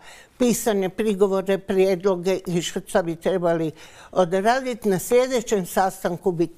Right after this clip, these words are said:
o tome još debatirali i raspravljali. Ništa od zainteresirane javnosti nije bilo. Tu moram napomenuti da u te-, tim stanovima,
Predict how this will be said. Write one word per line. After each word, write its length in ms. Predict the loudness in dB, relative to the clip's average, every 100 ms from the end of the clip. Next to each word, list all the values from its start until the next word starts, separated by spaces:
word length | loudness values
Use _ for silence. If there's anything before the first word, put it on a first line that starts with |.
| -2
o 120 | -2
tome 420 | 2 2 2 -4 -8 -20 -20 -20 -20 _ -2
još 500 | 2 4 2 -2 -8
debatirali 1040 | -2 0 0 -4 -2 -2 0 2 2 2 0
i 120 | 0 0
raspravljali. 840 | 0 -4 -2 0 2 2 0 0 -4 -12 -20 -14 -4
Ništa 840 | 0 4 4 2 0 -2 0 0 -2 0
od 280 | 0 -2
zainteresirane 1300 | -6 0 0 0 -4 -6 -6 -4 -2 0 0 -2 -8 -12 -8
javnosti 840 | 0 0 2 -2 -4 -6 -6 -6 -6
nije 280 | -4 -2 -2
bilo. 380 | -4 -4 -6 -10 -20 -20 -20 -14 -4
Tu 100 | 0
moram 440 | 2 2 2 2
napomenuti 1000 | 0 0 0 2 2 2 0 -4 -12 -16 -16 -20 -20 -20 -20 -16 0
da 320 | 2 2 0 -2
u 200 | 0 -2 0
te-, 280 | 0 0 -4 -12 -10 0
tim 300 | 2 2 0
stanovima, 1000 | -2 2 2 0 -4 0 2 2 0